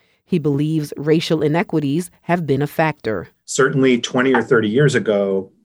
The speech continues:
Speaker 2: there was a lot of concern that sickle cell disease was not getting the funding that pediatric cancer got or that other rare, you know, other genetic diseases received.
Speaker 1: Stephanie Ramos is one of Andalina's patients. She says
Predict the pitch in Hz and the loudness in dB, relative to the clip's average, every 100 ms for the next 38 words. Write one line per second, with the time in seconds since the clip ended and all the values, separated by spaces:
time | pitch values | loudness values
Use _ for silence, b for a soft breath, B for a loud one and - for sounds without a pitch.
0 | _ 117 104 101 101 104 101 101 92 113 | _ 0 0 2 0 0 -2 -6 -8 -6
1 | 101 101 95 92 92 95 - - 107 - | -4 -6 -6 -6 -6 -8 -8 -8 -8 -6
2 | 98 92 98 - 98 95 95 110 98 95 | -8 -6 -8 -6 -8 -8 -6 -4 -2 -4
3 | 92 - 135 110 101 98 98 - b b | -8 -2 0 2 2 -2 -6 -12 b b
4 | - 87 - 95 - - - 123 113 113 | -10 -10 -6 -8 -10 -14 -6 -4 0 0
5 | 110 101 98 101 b b b - 95 95 | 2 0 0 -2 b b b -10 -8 -6
6 | 95 98 95 98 95 92 113 92 101 92 | -4 -4 -2 -2 -4 -6 -6 -6 -6 -6
7 | 95 95 92 - 92 95 87 87 82 87 | -6 -6 -6 -10 -10 -8 -10 -10 -14 -8
8 | - 95 80 85 - _ _ _ - 151 | -8 -8 -10 -14 -20 _ _ _ -2 0
9 | 156 147 147 151 156 185 - 147 135 160 | 2 0 2 0 2 0 0 -6 -2 0
10 | 165 - 156 165 147 185 190 151 170 - | 0 0 0 2 2 2 2 2 0 -6
11 | _ 226 214 - 131 - - - - b | _ 0 0 0 -6 -6 -12 -20 -20 b
12 | b - - 151 151 143 147 | b -12 -8 -4 0 2 0